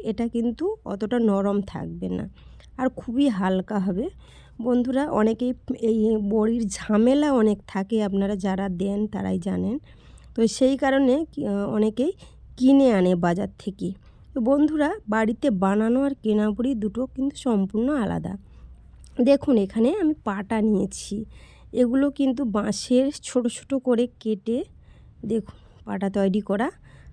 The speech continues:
আর একেবারে তেল মাখিয়ে দিয়েছি যাতে বড়িটা খুব ভালোভাবে উঠে যায়, সেই কারণে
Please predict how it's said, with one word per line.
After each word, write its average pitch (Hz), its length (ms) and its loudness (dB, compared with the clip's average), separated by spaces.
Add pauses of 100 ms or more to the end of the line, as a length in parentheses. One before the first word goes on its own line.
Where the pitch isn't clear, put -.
(140)
আর 101 280 -4
একেবারে 233 460 0 (140)
তেল 220 240 4
মাখিয়ে 214 440 0
দিয়েছি 226 440 -4 (720)
যাতে 202 240 -2
বড়িটা 208 420 0
খুব - 220 -14
ভালোভাবে 196 540 -2
উঠে 196 360 -4
যায়, 226 240 -6
সেই 202 240 -4
কারণে 196 360 -4